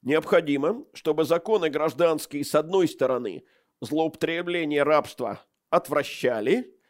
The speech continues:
<coughs> а с другой стороны, предостерегали бы опасности, могущие отсюда произойти". Ну и, наконец, э, есть ещё статья двести семидесятая,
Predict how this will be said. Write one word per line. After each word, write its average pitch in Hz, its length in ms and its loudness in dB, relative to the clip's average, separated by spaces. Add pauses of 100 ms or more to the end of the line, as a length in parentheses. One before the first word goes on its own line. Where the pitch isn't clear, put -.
(200)
<coughs> - 760 2
а 156 140 6
с 147 60 0
другой 160 400 0
стороны, 120 580 -4 (220)
предостерегали 160 880 2
бы 120 140 0
опасности, 139 1000 -2
могущие 143 640 0
отсюда 139 360 -2
произойти". 139 680 -4 (1500)
Ну 214 120 -2
и, 262 60 2
наконец, 160 580 -2 (180)
э, 120 320 -2
есть 139 280 -4
ещё 120 260 -6
статья 120 400 -6
двести 110 340 -10
семидесятая, 240 880 -2